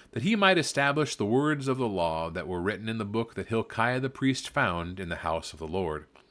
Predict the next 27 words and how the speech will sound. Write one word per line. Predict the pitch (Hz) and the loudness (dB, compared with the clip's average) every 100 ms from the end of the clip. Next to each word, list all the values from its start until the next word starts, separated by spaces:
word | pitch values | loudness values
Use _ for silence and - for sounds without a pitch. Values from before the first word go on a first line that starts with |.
| _ _ _ _ - - | _ _ _ _ -20 -14
Before | - - 127 120 | -4 6 8 8
him | 135 135 | 6 6
there | 110 | 4
was | 101 | 4
no | 101 127 | 4 4
king | - - 151 | 2 0 0
like | 143 123 127 | 0 0 0
him | - 139 | -2 -2
who | 120 | -2
turned | - - 139 151 135 | 0 0 2 0 -2
to | |
the | 151 | -2
Lord | 123 80 82 95 - - - - | 0 0 0 -2 -8 -20 -2 2
with | 123 - | 2 4
all | 156 175 127 | 6 8 6
his | 101 - | 4 0
heart | 82 85 - | -2 -4 -4
and | 101 | -6
with | 101 | -4
all | - 117 131 | 2 4 4
his | 120 110 | 2 -2
soul | - 101 98 104 117 | -2 0 0 0 -2
and | 95 | -4
with | 101 | -2
all | 110 131 123 | 2 4 4
his | 104 107 | 2 -2
might, | 95 117 120 101 | -4 -2 -2 -2